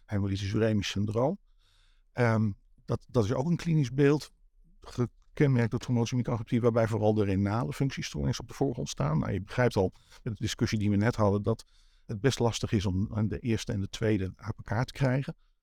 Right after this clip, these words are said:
Ook omdat we weten uit ervaring dat een flink deel van de mensen met een atypische hus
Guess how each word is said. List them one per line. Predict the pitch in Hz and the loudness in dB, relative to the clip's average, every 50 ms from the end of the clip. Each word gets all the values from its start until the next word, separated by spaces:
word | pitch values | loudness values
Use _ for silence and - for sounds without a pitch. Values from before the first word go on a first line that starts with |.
| _ _ _ | _ _ _
Ook | _ - 101 | _ -6 0
omdat | 120 117 107 95 | 2 4 4 4
we | 95 | 4
weten | 101 104 110 107 104 - | 4 4 4 4 4 2
uit | 98 98 | 0 2
ervaring | 123 107 92 117 107 113 101 98 | 0 0 0 0 2 2 2 2
dat | 90 101 | 2 0
een | 92 98 110 - | 0 0 0 -2
flink | - - - 131 123 123 | -4 -4 -2 0 0 2
deel | 123 107 104 | 2 0 0
van | 95 113 104 | 2 2 0
de | 95 | 0
mensen | 101 104 110 - - | 0 0 -2 -4 -4
met | 113 104 | -4 -4
een | 95 - | -4 -4
atypische | 135 117 135 135 - 98 92 - 101 - - | -2 -2 -2 -2 -2 -4 -6 -4 -4 -2 -2
hus | 98 85 95 95 - - | 0 0 0 -2 -2 -6